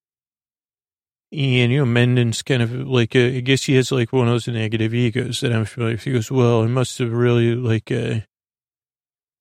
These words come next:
you know, have got all over my face, you know." And Wes says, "Well, this is what the ex-, exchange program's all about,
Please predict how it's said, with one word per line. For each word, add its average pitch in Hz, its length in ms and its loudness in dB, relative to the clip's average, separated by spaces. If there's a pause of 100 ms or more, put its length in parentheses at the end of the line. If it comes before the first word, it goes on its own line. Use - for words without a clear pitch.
(220)
you 131 60 -6
know, 117 140 0
have 123 320 0
got 120 500 2
all 117 320 2
over 117 200 0
my 117 200 0
face, 117 520 -2
you 113 80 -6
know." 117 460 -4 (960)
And 123 340 -2
Wes 123 220 2
says, 120 240 -4
"Well, 123 100 0
this 143 220 -4
is 135 120 -6
what 135 120 0
the 131 120 -4
ex-, - 260 -10
exchange 131 640 -6
program's 123 540 2
all 117 200 2
about, 123 340 2